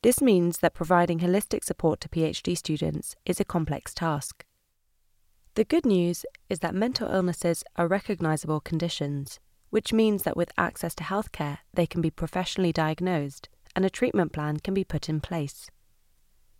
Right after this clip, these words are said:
Of course, access to healthcare is not always available, and I want to acknowledge this.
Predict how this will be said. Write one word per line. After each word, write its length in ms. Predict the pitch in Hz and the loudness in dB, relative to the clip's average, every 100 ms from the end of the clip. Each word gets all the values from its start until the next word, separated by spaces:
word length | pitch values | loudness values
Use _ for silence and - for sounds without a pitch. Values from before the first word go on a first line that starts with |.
| _ - | _ -20
Of 160 | - - | -18 -2
course, 320 | 214 185 - - - | 2 4 2 -10 2
access 320 | 185 - 170 | 4 4 -2
to 80 | - | -2
healthcare 440 | 160 190 - 175 - | -2 -2 0 -2 0
is 160 | - | -2
not 300 | 175 175 165 | 0 0 2
always 260 | 165 160 160 | 0 0 -2
available, 560 | 165 156 156 - 147 - _ _ - | -2 0 -2 -4 -8 -10 _ _ 2
and 100 | 202 | 4
I 40 | |
want 220 | 196 220 | 6 2
to 100 | - | 0
acknowledge 480 | 156 190 165 156 - | -2 0 0 0 -4
this. 380 | 170 165 - - | -4 -6 -8 -18